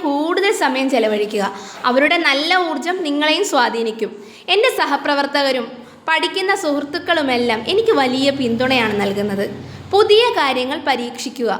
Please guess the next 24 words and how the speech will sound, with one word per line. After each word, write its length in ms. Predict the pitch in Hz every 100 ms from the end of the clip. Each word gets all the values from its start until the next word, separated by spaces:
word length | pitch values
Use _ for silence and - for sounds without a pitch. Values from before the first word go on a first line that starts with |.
| - 262
നിങ്ങൾക്ക് 300 | 269 320 320 311
താല്പര്യമുള്ള 800 | 262 269 285 311 427 453 349 277 320 -
പുതിയ 300 | 262 262 330 302
കാര്യ-, 320 | 254 240 254 _ _ -
പുതിയ 260 | 320 285 339 330
കാര്യങ്ങൾ 420 | 262 240 254 285 403
പഠിക്കാൻ 380 | 370 359 359 370 370
ശ്രമിക്കുക. 420 | 330 240 233 220 220 - - - - 349
നിങ്ങളുടെ 380 | 403 466 480 494 453
കംഫർട്ട് 540 | 302 285 294 339 339 381
സോണിന് 320 | 381 339 339 339
പുറത്ത് 360 | 269 254 254 311
കടക്കുക. 360 | 247 196 226 208 - - -
പുതിയ 340 | 269 240 285 311 302
അനുഭവങ്ങൾ 500 | 285 277 302 294 330 - 269
നിങ്ങളെ 260 | 269 285 311 311
കൂടുതൽ 420 | 302 330 359 320 330
ശക്തരാക്കും. 600 | 311 - 247 226 226 214 - - - - _ - 269
ഡിഗ്രി 320 | 349 349 403 466
പഠനം 320 | 427 370 349 330
വീണ്ടും 300 | 311 320 359 349
തുടങ്ങിയത് 440 | 285 277 254 247 254
പുതിയൊരു 380 | 277 247 349 381 302
ലോകത്തേക്കുള്ള 680 | 262 262 262 277 277 247